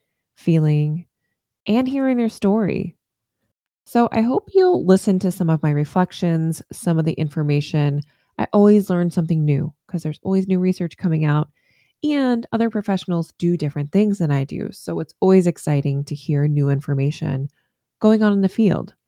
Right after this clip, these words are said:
I wanted to let you know that I was recently approved for sipact. So I am seeing people in thirty-four states in the United States for assessment and counseling after brain injury.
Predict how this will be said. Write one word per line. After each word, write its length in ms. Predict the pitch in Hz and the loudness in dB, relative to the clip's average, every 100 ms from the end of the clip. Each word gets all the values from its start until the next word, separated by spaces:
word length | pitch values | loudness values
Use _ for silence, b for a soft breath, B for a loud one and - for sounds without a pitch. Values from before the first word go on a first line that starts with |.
| _ _ _ b b b | _ _ _ b b b
I 80 | 220 | 0
wanted 240 | 220 226 | 2 0
to 140 | - 226 | -2 -6
let 160 | - | 0
you 100 | 190 | 2
know 400 | 175 156 151 175 - | 4 4 4 2 0
that 120 | 226 | -2
I 60 | 214 | 0
was 180 | 220 | -2
recently 840 | 196 202 208 269 277 190 165 156 156 | 0 0 0 -4 -6 0 2 4 2
approved 460 | 175 - 151 151 156 | -2 -4 0 0 -2
for 160 | 185 | -4
sipact. 800 | 196 214 254 - - 147 - - _ - | -4 0 0 0 -4 -6 -8 -18 _ -20
So 640 | - 196 185 147 147 156 - | -2 4 4 4 2 0 0
I 380 | 170 190 233 - | 2 4 2 2
am 240 | 175 175 | 2 0
seeing 480 | - 165 160 160 160 | -2 -2 0 0 -4
people 600 | - 147 156 151 156 - b b b b | -6 -4 0 2 2 -2 b b b b
in 200 | 185 170 | -2 0
thirty-four 480 | 175 165 185 - 226 | 2 2 0 -2 -4
states 360 | - 160 147 - | 0 2 2 0
in 120 | 160 | -2
the 60 | |
United 300 | 156 147 143 | 2 2 0
States 380 | - 156 143 - | 0 0 0 -2
for 640 | - - 143 143 139 139 - | -12 -4 0 2 2 -2 -4
assessment 800 | 143 - 196 202 185 175 170 - _ _ _ _ - | -8 -6 -6 -4 -2 0 -2 -6 _ _ _ _ 0
and 300 | 190 175 175 | 4 4 2
counseling 580 | - 208 214 - 202 185 | -4 -6 -6 -4 -4 -2
after 220 | 160 160 | -4 -4
brain 200 | 147 160 | -2 -2
injury. 520 | 143 151 - - 170 | -2 -4 -6 -6 -6